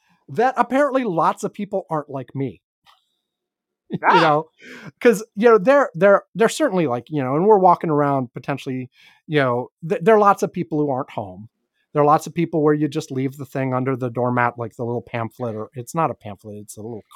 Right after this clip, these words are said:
Speaker 1: card, wha-, whatever it is, the thing that gives some basic information about her and says she's running, blah, blah, blah. Um, sometimes you just leave the thing, uh, and that's cool. Um, but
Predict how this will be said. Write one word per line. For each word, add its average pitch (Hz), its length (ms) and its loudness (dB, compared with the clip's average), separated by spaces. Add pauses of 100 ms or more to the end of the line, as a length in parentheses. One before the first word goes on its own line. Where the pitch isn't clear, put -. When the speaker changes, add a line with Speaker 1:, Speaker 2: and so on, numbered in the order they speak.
Speaker 1:
card, 98 240 -18 (140)
wha-, 131 180 -18
whatever 247 440 4
it 165 60 0
is, 139 160 -2
the 151 120 -8
thing 220 260 -2
that 180 140 -2 (680)
gives 165 240 -2
some 156 180 -2
basic 139 340 2
information 120 520 -2
about 110 300 -2
her 101 240 -6
and 101 160 -12 (140)
says 110 220 -8
she's 104 200 -12
running, 98 460 -12
blah, 98 120 -18
blah, 95 120 -20
blah. - 800 -8
Um, 147 140 0 (140)
sometimes 233 400 0
you 247 60 -4
just 226 200 -4
leave 170 240 0
the 196 100 -10
thing, 131 360 -8 (880)
uh, 160 300 6
and 190 160 2
that's 226 200 2
cool. 127 360 -4 (380)
Um, 170 360 6 (260)
but 202 300 4